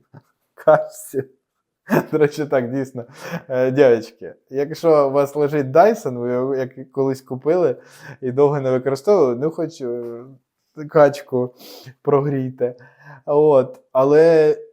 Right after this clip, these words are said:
в кінці я просто зазмутився, що воно зіпсувало печінку, качку, шалфей, е, і мій настрій, і вечерю людям. Я впевнений, це не можна їсти взагалі, це діч якась.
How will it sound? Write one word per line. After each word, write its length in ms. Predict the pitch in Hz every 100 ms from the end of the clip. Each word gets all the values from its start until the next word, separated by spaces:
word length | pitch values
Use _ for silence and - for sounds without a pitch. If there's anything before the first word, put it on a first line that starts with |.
| -
в 180 | 147 -
кінці 320 | 151 147 196
я 180 | 190 131
просто 840 | 139 160 170 - 151 139 131 131 -
зазмутився, 960 | 147 175 160 170 165 160 214 - 165
що 180 | 147 143
воно 260 | 131 139 160
зіпсувало 880 | 139 135 - 147 131 147 160 151 127
печінку, 840 | 143 135 - 175 220 214 - 131
качку, 680 | 123 147 165 196 - - 139
шалфей, 880 | 127 143 147 143 160 165 196 196 190 _ _ _ _ -
е, 360 | 131 127 143 139
і 360 | 165 156 151 151 151
мій 420 | 156 160 175 170
настрій, 640 | 160 165 190 - 165 143 139
і 320 | 143 160 156
вечерю 560 | 147 165 165 175 156
людям. 420 | 127 127 127 117 107
Я 60 | 113
впевнений, 400 | - 156 143 117
це 240 | - 135
не 140 | 135
можна 380 | 131 135 135 131
їсти 480 | 123 143 143 - 127
взагалі, 580 | 113 123 123 123 123 180
це 280 | 175 131 123
діч 540 | 117 120 135 160 -
якась. 520 | 135 131 120 110 -